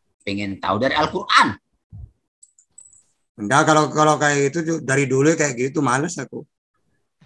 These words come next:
Speaker 1: Oh, jadi bagaimana dong?
Speaker 2: Saya
Speaker 1: Memang
Speaker 2: mau
Speaker 1: saya
Speaker 2: debat.
Speaker 1: tidak punya apa-apa, tidak punya
Speaker 2: Saya mau
Speaker 1: apa-apa.
Speaker 2: debat yang Pak Lamsin kuasai tentang Bible, terserah.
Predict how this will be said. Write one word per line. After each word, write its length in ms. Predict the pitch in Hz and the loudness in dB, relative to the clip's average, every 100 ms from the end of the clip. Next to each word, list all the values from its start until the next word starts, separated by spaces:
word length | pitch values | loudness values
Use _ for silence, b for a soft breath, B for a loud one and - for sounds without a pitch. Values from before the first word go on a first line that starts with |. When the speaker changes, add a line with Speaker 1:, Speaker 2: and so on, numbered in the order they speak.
| _ | _
Speaker 1:
Oh, 100 | - | -2
jadi 320 | 135 185 403 - | 2 6 4 4
bagaimana 380 | 285 302 135 | 2 4 4
dong? 280 | 131 113 87 _ _ _ _ | 2 0 -4 _ _ _ _
Speaker 2:
Saya 240 | - - | 2 6
Speaker 1:
Memang 60 | 220 | 8
Speaker 2:
mau 80 | |
Speaker 1:
saya 100 | 220 | 8
Speaker 2:
debat. 140 | 156 160 | 6 4
Speaker 1:
tidak 120 | 135 | 4
punya 160 | 208 196 | 4 2
apa-apa, 340 | 190 196 202 262 | 6 6 6 4
tidak 200 | 208 202 | 4 0
punya 120 | - 170 | 2 6
Speaker 2:
Saya 160 | 175 202 | 8 8
mau 100 | 190 | 6
Speaker 1:
apa-apa. 160 | 180 165 | 6 4
Speaker 2:
debat 340 | 156 180 196 170 | 4 4 4 4
yang 140 | 170 | 2
Pak 160 | 160 165 | 2 2
Lamsin 400 | 160 156 151 175 160 | 2 0 0 -4 -2
kuasai 480 | 151 151 143 156 160 | 0 0 2 0 0
tentang 300 | 143 143 143 | -2 -4 -2
Bible, 400 | 135 127 135 135 | -2 -2 -2 -4
terserah. 440 | 127 113 113 107 | -6 -8 -6 -8